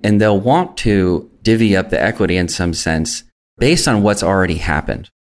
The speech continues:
So they'll say, "I'm gonna be the C E O, and since I built the initial web app in the past couple months, I'm gonna take sixty percent." That might be fine, but what I would suggest is really thinking about the long-term arc of the business.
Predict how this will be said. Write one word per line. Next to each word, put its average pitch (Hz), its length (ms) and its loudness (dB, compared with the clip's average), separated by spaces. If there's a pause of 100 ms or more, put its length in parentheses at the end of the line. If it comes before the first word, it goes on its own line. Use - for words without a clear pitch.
So 82 100 -6
they'll 80 120 -2
say, 80 240 -4
"I'm 95 100 0
gonna 92 120 2
be 85 80 0
the 82 80 -2
C 87 280 -2
E 90 40 2
O, 85 200 2
and 78 200 -6 (200)
since 85 200 -4
I 92 80 0
built 85 200 0
the 90 100 0
initial 87 320 -2
web 82 220 -2
app 80 340 -4 (240)
in - 120 -10
the 78 80 -8
past 85 300 -2
couple 80 220 -4
months, 80 400 -2
I'm - 140 -10
gonna 85 120 -4
take 71 220 -8
sixty - 260 -10
percent." 62 460 -10 (340)
That 247 180 -2
might 240 200 -2
be 110 100 0
fine, 87 440 0
but 90 220 0
what 107 140 0
I 113 100 2
would 95 240 0
suggest 151 640 -2
is 87 140 0
really 160 340 0
thinking 101 400 -2
about 76 560 -2 (160)
the 95 140 0
long-term 92 960 0
arc - 460 -4 (280)
of 78 140 -6
the 80 80 0
business. 73 500 -4